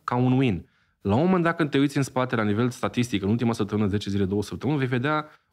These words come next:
o evoluție. Nu va fi fulminantă, dar vei vedea o evoluție.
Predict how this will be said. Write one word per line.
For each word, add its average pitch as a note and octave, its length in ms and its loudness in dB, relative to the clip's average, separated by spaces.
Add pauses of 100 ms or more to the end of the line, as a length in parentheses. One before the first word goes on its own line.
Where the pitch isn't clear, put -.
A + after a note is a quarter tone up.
o C#3+ 140 2
evoluție. C3+ 520 2
Nu A#2+ 100 0
va E3 120 2
fi D#3+ 180 -2
fulminantă, B2+ 1080 0
dar B2 120 -2
vei A#2 100 -2
vedea B2 220 0
o C3+ 80 2
evoluție. A#2 500 -2